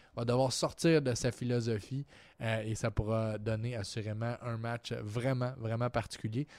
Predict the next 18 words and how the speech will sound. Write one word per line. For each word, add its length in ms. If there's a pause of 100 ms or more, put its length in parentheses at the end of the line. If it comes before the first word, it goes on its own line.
Donc, 200
deux 160
programmes 480
qui 100
n'ont 240
pas 240
gagné 340
le 60
championnat 500
national 600
dans 160
la 120
formule 460
actuelle. 560 (300)
Et 140
je 100
vous 120
rappelle 540